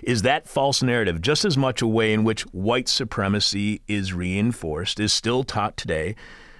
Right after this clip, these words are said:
as what government, what Florida's government is trying to do in banning accurate history books on America's past that embarrasses and makes some white people uncomfortable? Should we be challenging not only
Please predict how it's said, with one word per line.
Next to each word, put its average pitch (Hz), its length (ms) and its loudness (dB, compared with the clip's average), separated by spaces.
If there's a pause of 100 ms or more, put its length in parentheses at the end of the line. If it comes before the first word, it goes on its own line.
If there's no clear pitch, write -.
(160)
as 143 380 2
what 131 280 0
government, 143 600 0
what 127 340 0
Florida's 139 340 2
government 160 280 2
is 95 80 0
trying 110 240 2
to 107 80 2
do 104 440 2
in 120 160 2
banning 127 500 0
accurate 120 480 -2 (140)
history 123 300 2
books 110 400 2
on 117 200 2
America's 110 420 0
past 127 380 -2
that 104 80 -2
embarrasses 101 560 0
and 104 100 2
makes 92 240 0
some 101 260 0
white 92 300 -2
people 95 480 -4 (300)
uncomfortable? 117 640 0
Should 202 320 2
we 170 260 2
be 143 220 0
challenging 135 720 0 (760)
not 160 460 4
only 151 560 2